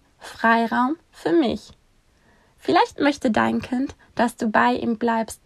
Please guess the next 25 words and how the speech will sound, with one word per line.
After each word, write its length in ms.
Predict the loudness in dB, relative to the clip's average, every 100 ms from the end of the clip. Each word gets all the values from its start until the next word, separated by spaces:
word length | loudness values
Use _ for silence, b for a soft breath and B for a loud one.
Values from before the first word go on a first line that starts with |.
| -8
bis 200 | -6 -8
es 140 | -6
eingeschlafen 840 | -4 -4 -4 -8 -6 -6 -6 -8
ist. 220 | -8 -10 -12 -20 _ _ _ _ _ _ _ _
Sofern 460 | -6 -4 0 2 2
es 140 | 0
für 120 | -2
dich 220 | 0 0
in 140 | -2 0
Ordnung 460 | 0 0 0 0
ist, 160 | -2 -8 -18 B B B 2
bleibe 380 | 4 6 4
bei 160 | 2 0
deinem 320 | 0 -2 -4
Kind, 320 | -4 -4 -4 -6
bis 180 | -12 -10
es 140 | -10
schläft. 440 | -8 -8 -8 -12 -20 _ _ _ _ -8
Wie 180 | 0 2
du 120 | 4
dieses 360 | 4 4 2
Bedürfnis 480 | 0 -2 -2 -2 -4
der 200 | -2 -2
Einschlafbegleitung 1500 | 0 0 -2 -2 -4 -4 -6 -4 -2 0 0 -2 -2 -2 -2
durch 340 | -2 -2 -2